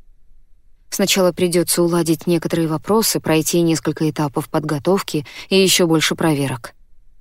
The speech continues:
«Где, здесь? В Блетчли?» Рид покачал головой. «Нет». «А где?» «Сначала в Сурее, а если продержитесь, то и в Хэмпшире». «Это мне ни о чём не говорит»,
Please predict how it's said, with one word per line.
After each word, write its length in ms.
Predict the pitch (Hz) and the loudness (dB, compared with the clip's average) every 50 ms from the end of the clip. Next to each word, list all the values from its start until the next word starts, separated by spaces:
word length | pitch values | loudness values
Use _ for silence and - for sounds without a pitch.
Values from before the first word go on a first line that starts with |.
| - - - | -20 -12 -6
«Где, 320 | - 180 170 156 170 160 139 | -4 -2 0 2 2 2 2
здесь? 420 | - - 151 160 226 269 - - - _ - - - - - | 0 -2 -2 0 0 0 0 -2 -6 _ -20 -20 -18 -12 -10
В 100 | 175 151 | -8 -4
Блетчли?» 580 | 156 175 160 165 185 - - - - 254 269 - - - - - - - - - _ _ - | -2 0 0 0 -2 -4 -4 -2 -2 -2 -4 -4 -10 -20 -20 -20 -20 -20 -20 -20 _ _ -2
Рид 280 | 196 175 170 170 165 | 0 2 2 0 0
покачал 400 | - 170 - 180 160 - 175 160 | -4 -8 -6 -6 -4 -2 -2 0
головой. 460 | 156 165 160 160 156 - - 135 - - - - - | 0 0 0 0 0 -4 -6 -8 -12 -16 -12 -4 -2
«Нет». 300 | 185 156 - - - - - - - - - - - _ - _ _ _ _ | 0 0 -2 -2 -10 -18 -20 -20 -20 -20 -20 -20 -20 _ -20 _ _ _ _
«А 140 | - 196 180 | -4 -2 -2
где?» 360 | 160 160 160 165 170 180 214 - - - - - - - - - - - - - - - - - - - - - - - - | 0 0 0 0 0 0 -2 -4 -8 -18 -20 -20 -20 -20 -20 -20 -20 -20 -20 -20 -20 -20 -20 -20 -20 -20 -20 -20 -20 -20 -10
«Сначала 440 | - - 233 220 - - 277 233 190 | -4 -2 -2 0 2 2 4 4 2
в 40 | - | 2
Сурее, 540 | - - 196 214 220 220 214 214 214 214 - - - - - - _ - - - | 0 0 2 2 2 2 2 0 -2 -4 -6 -12 -20 -20 -20 -20 _ -20 -12 -4
а 80 | - 247 | 0 2
если 340 | 269 269 285 269 - - 196 | 2 4 4 2 0 0 0
продержитесь, 880 | - 190 185 185 175 170 208 240 240 226 240 226 - - 208 196 - | 2 4 4 4 4 4 4 4 2 2 0 -2 -2 -4 -4 -4 -4
то 140 | - - 214 | -4 -2 0
и 220 | 233 247 254 247 233 | 0 2 2 2 0
в 60 | - | 0
Хэмпшире». 640 | - - 165 160 160 160 - - 139 - 156 151 - - - - - - - - - - - _ - _ - - - _ - - - - - | -2 -2 0 0 0 0 -2 -4 -4 -6 -6 -8 -10 -14 -20 -20 -20 -20 -20 -20 -20 -20 -20 _ -20 _ -20 -20 -20 _ -20 -20 -20 -8 -2
«Это 240 | - 220 185 - 160 | 0 0 2 2 2
мне 160 | 165 165 165 | 2 4 2
ни 100 | 160 160 | 2 2
о 100 | 160 160 | 2 0
чём 240 | - - 180 170 165 | 0 0 0 2 2
не 80 | 160 | 2
говорит», 460 | 147 156 151 147 143 135 131 120 - | 2 0 0 -2 -2 -4 -6 -10 -14